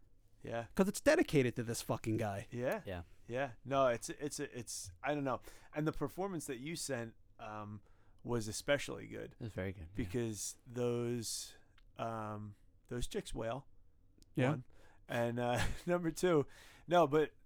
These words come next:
Speaker 1: the,
Speaker 2: They were,
Speaker 1: uh,
Speaker 2: it was a live performance from two thousand sixteen from two Curtis, uh, Institute, um, students, I guess, at the time.
Speaker 1: just
Speaker 3: Yeah.
Speaker 1: crushing it. And, uh,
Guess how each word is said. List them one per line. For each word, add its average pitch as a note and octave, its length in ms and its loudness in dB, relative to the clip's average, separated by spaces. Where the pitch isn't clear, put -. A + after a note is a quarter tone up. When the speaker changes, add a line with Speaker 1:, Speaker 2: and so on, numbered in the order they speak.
Speaker 1:
the, D3 420 -8
Speaker 2:
They D#3 100 12
were, D#3+ 120 12
Speaker 1:
uh, E3+ 40 8
Speaker 2:
it F#3+ 40 8
was F3 140 10
a D#3 140 12
live C#3+ 340 8
performance C3+ 520 4
from B2 180 0
two C#3 120 2
thousand C3 240 4
sixteen B2 480 -2
from A#2 380 2
two C3 240 6
Curtis, B2 580 2
uh, D3 200 0
Institute, B2+ 600 0
um, G#2 400 -2
students, - 460 2
I A2+ 60 0
guess, A#2 200 -2
at A#2+ 80 -8
the G#2+ 60 -12
time. A#2 300 0
Speaker 1:
just D3 160 -6
Speaker 3:
Yeah. - 80 -6
Speaker 1:
crushing C#3 340 2
it. F2+ 120 -14
And, C3+ 280 2
uh, B2 400 2